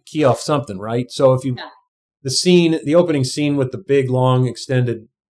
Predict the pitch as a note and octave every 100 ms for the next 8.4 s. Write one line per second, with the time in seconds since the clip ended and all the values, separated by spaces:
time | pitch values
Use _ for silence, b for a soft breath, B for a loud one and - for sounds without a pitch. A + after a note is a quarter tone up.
0 | _ _ A#2 A2+ - D3+ C#3 - A#2 G2+
1 | - - C3+ B2+ C#3 C3+ A2+ A2 - _
2 | _ - B2 F3 F3 - D3+ D3 D3 B2+
3 | B2+ C#3 C3+ B2+ A#2+ _ _ _ C3+ C3
4 | B2+ G#2+ A2 G#2 A2 A#2+ A2+ F#2+ - _
5 | _ _ _ _ B2 A#2+ A#2+ C3+ - _
6 | _ - C3+ C3+ C3 B2+ A#2 - - -
7 | C3 B2+ B2 A2 A2 G#2+ G#2+ G2+ G2 A2
8 | G2+ A2 F#2